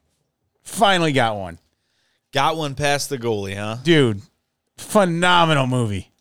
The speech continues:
Speaker 2: Wow.
Speaker 1: Absolutely exceptional.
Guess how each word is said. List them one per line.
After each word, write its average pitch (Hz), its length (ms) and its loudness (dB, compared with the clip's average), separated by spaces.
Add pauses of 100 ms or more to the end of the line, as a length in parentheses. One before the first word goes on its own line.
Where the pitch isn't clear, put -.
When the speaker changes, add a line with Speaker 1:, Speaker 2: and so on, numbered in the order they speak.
(340)
Speaker 2:
Wow. 104 720 -4
Speaker 1:
Absolutely 151 920 2
exceptional. 123 1080 -2